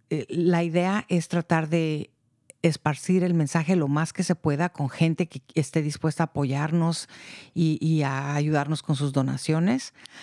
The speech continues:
am, para que estos, eh, programas sean sustentables y sean gratuitos para toda la comunidad.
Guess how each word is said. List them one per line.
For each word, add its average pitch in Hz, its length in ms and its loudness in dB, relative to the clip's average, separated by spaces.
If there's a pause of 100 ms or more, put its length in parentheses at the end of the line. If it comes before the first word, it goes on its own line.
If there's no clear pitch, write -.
(240)
am, 147 720 2
para 143 380 0 (160)
que 180 120 2
estos, 165 360 -6 (500)
eh, 175 120 2
programas 160 540 0
sean 170 480 0
sustentables 151 800 -2
y 165 40 -4
sean 160 240 2
gratuitos 156 520 -2
para 131 200 -4
toda 131 220 -4
la 135 120 -4
comunidad. 127 580 -2